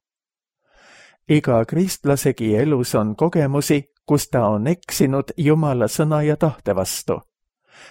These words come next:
Mida siis teha? Kõige tähtsam on mitte oma seisukohtadest ja vigadest kangekaelselt kinni hoida ja ikka samamoodi jätkata. Kõige hullem ei ole eksimine,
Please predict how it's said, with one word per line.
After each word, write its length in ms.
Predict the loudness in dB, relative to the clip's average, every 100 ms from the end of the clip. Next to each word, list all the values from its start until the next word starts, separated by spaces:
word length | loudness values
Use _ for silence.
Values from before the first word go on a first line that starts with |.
| _
Mida 320 | 2 2 2 0
siis 280 | 0 -2 0
teha? 280 | 2 2 -2 -12 _ _ _ _ _ _ -20 -20 _ _
Kõige 320 | 2 4 2 0
tähtsam 560 | -2 -4 -4 -2 0
on 200 | 0 -2 -2
mitte 420 | -2 -2 _ 0
oma 240 | 2 0
seisukohtadest 1000 | 0 -2 0 0 0 0 -2 0 -2 0
ja 120 | -2 0
vigadest 600 | 0 0 0 -2 -2 0
kangekaelselt 1040 | 0 2 0 0 0 -2 0 0 0 -4
kinni 340 | 0 2 2 0
hoida 500 | 2 0 2 0 0 _ -2
ja 200 | 2 4
ikka 420 | 2 0 -4 -2
samamoodi 680 | 2 0 2 0 0 0 2
jätkata. 560 | 0 0 -4 -2 -6 -6 _ _ _ _ _ -20 -20 -20 _ 4
Kõige 320 | 4 2 0
hullem 400 | 0 2 2 0
ei 200 | 2 2
ole 240 | 2 0 0
eksimine, 720 | -2 -4 0 0 2 -4